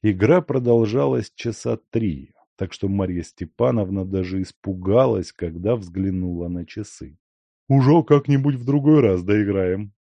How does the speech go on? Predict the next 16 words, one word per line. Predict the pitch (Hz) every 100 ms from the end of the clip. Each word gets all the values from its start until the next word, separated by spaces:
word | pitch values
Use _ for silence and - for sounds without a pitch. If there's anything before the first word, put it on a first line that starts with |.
| _ -
проговорила | 95 85 87 85 82 78 76
она, | 76 87 135 135 - _ -
поднимаясь | 131 120 120 104 87 85 82 85 - -
из-за | 95 85 82 85
стола. | - - 85 73 64 - _ _ _ _ _ -
Марья | 107 170 156
Степановна | - 131 117 151 147 131 127
сейчас | - 123 - 117
же | 107 117
спохватилась, | - - 110 - 113 110 - 165 165 123 101 -
но | 107 147 175 -
глупое | 101 110 135 110 95 87
слово | - 92 90 78 71
вылетело, | 78 123 156 151 151 151 156 - -
не | 101 101
поймаешь. | - 123 104 78 69 67 -